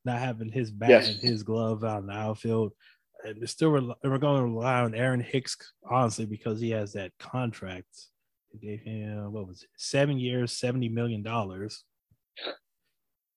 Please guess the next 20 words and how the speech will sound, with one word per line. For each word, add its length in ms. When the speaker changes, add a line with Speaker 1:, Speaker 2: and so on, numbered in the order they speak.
Speaker 1:
Oh, 80
I, 240
I 140
can 100
hear 140
it 60
in 40
your, 240
<laughs> 400
in 160
that, 220
in 100
that, 400
<gasps> 180
old 200
man 200
Speaker 2:
<laughs> 20
What? 320
Speaker 1:
Anthony 140
want-, 260